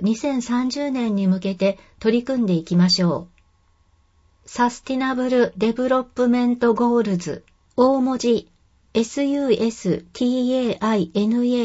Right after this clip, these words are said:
ービーエルイー、ディーイーブイイー、ローマ字、エスユーエスティーエーアイエヌエービーエルイー、ディーイーブイイー、ローマ字、十七のロゴマークがあります。説明、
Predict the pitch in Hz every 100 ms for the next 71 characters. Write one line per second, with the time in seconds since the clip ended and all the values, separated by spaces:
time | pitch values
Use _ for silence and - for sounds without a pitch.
0 | 196 175 214 220 - 214 214 208 202 180
1 | - - _ _ _ _ _ _ _ _
2 | - 226 262 277 - 269 262 208 214 226
3 | 233 - 226 214 175 - 214 233 254 254
4 | 254 208 180 233 220 180 - 196 214 247
5 | - 240 226 175 175 190 220 - 202 170
6 | - _ _ _ _ - - 254 262 233
7 | 254 208 - 202 226 220 196 202 202 196
8 | 185 - 139 - _ _ _ _ _ _
9 | - 208 220 - _ _ _ - 254 262
10 | 277 262 226 180 - 180 226 247 262 277
11 | 277 190 175 156 156 151 165 175 - _
12 | _ _ _ _ _ _ _ - - 247
13 | 262 254 247 220 214